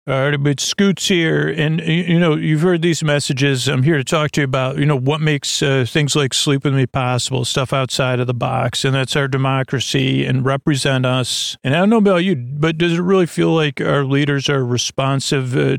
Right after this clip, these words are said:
to our needs, uh, right now? Does it feel like things are running smoothly? 'Cause if you don't feel like that, it's okay. Uh, you're not alone.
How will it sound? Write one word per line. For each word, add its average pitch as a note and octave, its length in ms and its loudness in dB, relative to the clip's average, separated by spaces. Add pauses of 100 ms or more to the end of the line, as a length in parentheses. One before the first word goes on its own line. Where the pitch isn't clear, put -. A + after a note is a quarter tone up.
to C#3+ 180 -2
our C#3 240 0
needs, C3 720 -2
uh, C3+ 180 0
right C#3 240 0
now? C3+ 560 0 (100)
Does C3+ 140 0
it C#3 80 0
feel D#3+ 160 2
like D#3+ 140 0
things D#3+ 260 0
are D#3 80 2
running D3 420 0
smoothly? D3+ 600 0 (400)
'Cause D3 160 0
if E3 160 2
you D#3+ 60 2
don't G3 260 2
feel C4 240 2
like B2+ 220 0
that, C3 400 -2
it's D3 240 0
okay. F3+ 520 0
Uh, C3 120 0
you're B2+ 240 0
not C3 300 0
alone. A#2+ 760 0